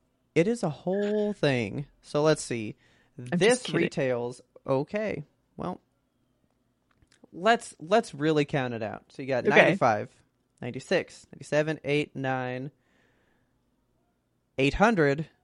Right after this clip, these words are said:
Speaker 2: Uh-huh.
Speaker 1: and one, two, three, four, five, six. It's twelve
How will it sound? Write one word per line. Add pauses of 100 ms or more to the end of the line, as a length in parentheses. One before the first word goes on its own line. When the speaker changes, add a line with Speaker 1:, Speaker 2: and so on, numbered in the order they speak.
(220)
Speaker 2:
Uh-huh.
Speaker 1:
and
one,
two,
three,
four, (160)
five,
six.
It's
twelve